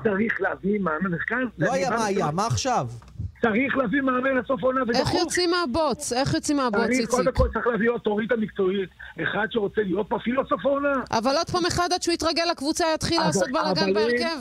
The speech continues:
Speaker 1: אם, אם הלך, החליט שיש לו מאמן, אולי פרייזר,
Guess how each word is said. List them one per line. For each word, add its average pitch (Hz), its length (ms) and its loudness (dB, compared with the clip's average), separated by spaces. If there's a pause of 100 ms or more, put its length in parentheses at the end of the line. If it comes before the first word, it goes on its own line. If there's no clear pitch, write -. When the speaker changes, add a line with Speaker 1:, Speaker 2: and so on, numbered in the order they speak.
Speaker 1:
אם, 214 60 0
אם 226 500 2 (760)
הלך, 180 500 -2 (400)
החליט 156 440 -2
שיש 160 300 -2
לו 165 80 -2
מאמן, 143 300 -2
אולי 127 240 -2 (120)
פרייזר, 117 480 -2